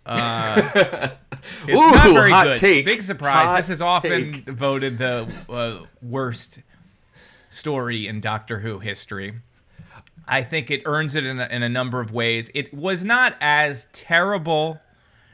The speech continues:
Speaker 1: as I thought it was going to be. And I was fully
Speaker 2: Eh.
Speaker 1: prepared for it to be completely terrible. That's not to say it's
Speaker 2: Right.
Speaker 1: good.
Speaker 2: I'm w-, I, I hear ya,
Speaker 1: Uh,
Speaker 2: yeah.
Speaker 1: it's not to say that I don't have a whole list of things that are just pretty dumb and all over the place about it. But I
Speaker 2: Yeah.
Speaker 1: had,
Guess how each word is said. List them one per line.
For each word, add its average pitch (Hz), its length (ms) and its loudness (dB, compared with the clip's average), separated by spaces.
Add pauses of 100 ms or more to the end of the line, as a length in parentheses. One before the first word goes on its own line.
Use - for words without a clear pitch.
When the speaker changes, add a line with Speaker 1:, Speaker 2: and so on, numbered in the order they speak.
(160)
Speaker 1:
as 135 200 -2
I 127 180 2
thought 143 500 -2
it - 120 -10
was 98 160 -14
going 85 320 -12
to - 60 -18
be. - 280 -14 (340)
And 139 140 -2
I 131 100 2
was 123 180 -8
fully 185 380 -4
Speaker 2:
Eh. - 40 -12
Speaker 1:
prepared 135 520 -4
for 131 140 -12
it 120 120 -8
to 127 60 -12
be 117 140 -8
completely 110 380 -12
terrible. 98 320 -8
That's 120 180 -6
not 175 120 -6
to 170 60 -14
say 170 120 -4
it's 120 80 -2
Speaker 2:
Right. 98 180 4
Speaker 1:
good. 113 340 -2
Speaker 2:
I'm 214 160 -2
w-, - 140 0
I, 190 240 2
I 180 80 -4
hear 165 200 0
ya, 107 60 2
Speaker 1:
Uh, 113 200 2
Speaker 2:
yeah. 117 120 -2
Speaker 1:
it's 110 60 -4
not 143 160 -2
to 131 60 -14
say 139 180 -4
that 120 220 -6
I 123 80 -4
don't 120 140 -6
have 113 160 -6
a 101 60 -8
whole 120 460 -10
list 120 300 -8
of 107 120 -12
things 113 360 -8
that 101 80 -14
are 101 120 -12
just 101 300 -14 (400)
pretty 123 220 -8
dumb 110 400 -8
and 98 140 -14
all 101 300 -12
over 113 180 -8
the 95 80 -18
place 95 260 -14
about 95 260 -10
it. 110 240 -14
But 151 260 0
I 127 120 2
Speaker 2:
Yeah. 87 120 2
Speaker 1:
had, 123 300 0